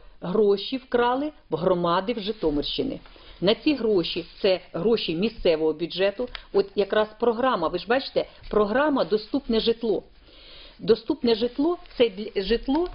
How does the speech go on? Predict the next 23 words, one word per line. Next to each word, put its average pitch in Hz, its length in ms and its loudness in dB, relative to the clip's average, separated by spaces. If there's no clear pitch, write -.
для 226 360 0
людей, 233 400 0
які 214 300 0
не 269 160 2
мають 262 480 2
коштів, 285 360 -2
не 202 100 2
можуть 247 320 0
придбати 220 480 0
комерційного. 240 840 0
І 202 60 0
держава 220 500 0
тридцять 247 480 -4
відсотків 220 680 -2
коштів 220 440 0
дала 196 360 0
на 254 160 0
придбання 208 500 0
такого 254 300 -2
житла 277 320 0
безкоштовно. 214 720 -2
Сімдесят 233 560 -2
відсотків 240 520 -2